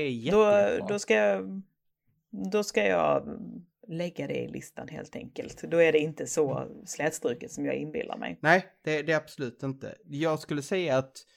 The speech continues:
Speaker 1: eh, Telling Lies var mer slätstruket. För jag, det som, jag tyckte väldigt mycket om Her Story.
Speaker 2: Mm.
Speaker 1: Kom aldrig in i Telling Lies. Jag spelade ett gäng timmar och det fanns liksom vissa saker som intresserade mig, men jag vet inte. Det, det kändes...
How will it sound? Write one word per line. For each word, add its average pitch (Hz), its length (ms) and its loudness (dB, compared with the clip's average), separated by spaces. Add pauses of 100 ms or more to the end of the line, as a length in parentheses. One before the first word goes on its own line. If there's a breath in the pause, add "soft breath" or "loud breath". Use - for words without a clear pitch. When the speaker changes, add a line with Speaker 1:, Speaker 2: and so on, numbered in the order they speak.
(560)
Speaker 1:
eh, 120 400 0 (420)
Telling 131 300 0
Lies 131 500 0
var 131 80 2
mer 117 340 0
slätstruket. 165 880 -2
För 196 60 4
jag, 180 240 2
det 180 80 -6
som, 175 260 -6
jag 160 300 2
tyckte 175 280 -2
väldigt 160 160 2
mycket 151 180 -6
om 131 220 0
Her 135 160 4
Story. 117 320 0
Speaker 2:
Mm. 113 140 -2 (280 soft breath)
Speaker 1:
Kom 180 260 4
aldrig 208 420 2
in 120 420 0
i 233 640 -4 (120)
Telling 233 240 -4
Lies. 120 380 -2
Jag 214 100 0
spelade 202 380 0
ett - 100 -8
gäng 151 200 2
timmar 131 460 2
och 127 140 -2
det 135 60 0
fanns 135 320 -2
liksom 135 220 -6
vissa 139 260 -6
saker 139 200 -6
som 123 120 -2
intresserade 113 420 -2
mig, 110 140 -4
men 117 260 -4 (1000 soft breath)
jag 156 100 -6
vet 170 300 0
inte. 208 400 -6
Det, 139 240 0
det 139 140 -4
kändes... 143 840 -2